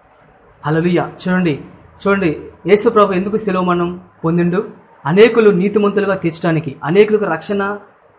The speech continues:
మార్గంలో నడిపించడానికి యేసు ప్రభు ఈ లోకానికి వచ్చి తను తాను రిక్తుని చేసుకొని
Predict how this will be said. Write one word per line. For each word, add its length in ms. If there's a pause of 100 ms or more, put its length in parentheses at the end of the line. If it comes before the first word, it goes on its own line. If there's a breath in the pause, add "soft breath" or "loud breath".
(100)
మార్గంలో 380
నడిపించడానికి 600
యేసు 200
ప్రభు 380 (160)
ఈ 40
లోకానికి 420
వచ్చి 340 (220)
తను 120
తాను 180
రిక్తుని 320
చేసుకొని 580